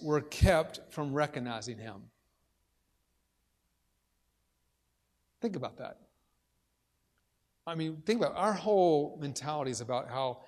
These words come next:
you know, access, you know, everybody can get it. Uh, here's this amazing statement. Their eyes were kept from recognizing him. Now, this is one of those themes in the Gospels that we need to remember,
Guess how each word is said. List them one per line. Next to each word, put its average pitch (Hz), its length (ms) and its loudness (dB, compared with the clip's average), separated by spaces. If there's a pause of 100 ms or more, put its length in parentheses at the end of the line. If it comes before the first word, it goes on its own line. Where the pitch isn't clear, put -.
(160)
you 143 80 -6
know, 139 120 -10
access, 143 880 -2 (320)
you 143 80 -12
know, 135 80 -8
everybody 147 380 2
can 143 200 -4
get 139 160 0
it. 143 320 -2 (360)
Uh, 135 400 -6
here's 202 360 2
this - 440 -2 (160)
amazing 185 400 -2
statement. 147 420 -4
Their 143 260 -8
eyes 170 380 0
were 139 140 -4
kept - 580 -8
from 135 260 -8
recognizing 120 640 -8
him. 107 200 -18 (1500)
Now, 143 80 -8
this 156 140 0
is - 40 0
one 240 120 2
of 220 40 4
those 202 220 4
themes 185 720 0
in 160 180 -10
the 147 100 -6
Gospels 143 680 -2
that 160 100 -10
we 135 160 -6
need 151 240 -4
to 147 80 -8
remember, 147 640 -6